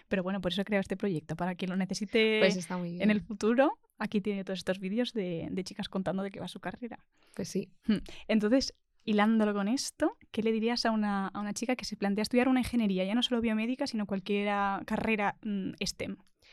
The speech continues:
Speaker 2: Que lo haga. Si se la pasa por la cabeza es porque hay algo en ella que,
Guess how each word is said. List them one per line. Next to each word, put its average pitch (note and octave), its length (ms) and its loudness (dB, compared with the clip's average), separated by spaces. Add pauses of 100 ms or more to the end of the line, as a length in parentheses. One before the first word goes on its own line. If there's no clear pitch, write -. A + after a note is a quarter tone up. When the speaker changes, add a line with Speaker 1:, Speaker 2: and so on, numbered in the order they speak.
(200)
Speaker 2:
Que A3 120 8
lo F#3+ 140 8
haga. F#3 240 0 (120)
Si A3 280 2
se A3 100 2
la A3 80 8
pasa A#3+ 160 4
por A#3+ 100 2
la A3+ 100 2
cabeza B3 500 0
es G#3 220 -2
porque G#3+ 340 0
hay G#3 220 2
algo G3+ 200 0
en G3+ 80 -4
ella B3+ 400 0 (640)
que, F#3+ 880 2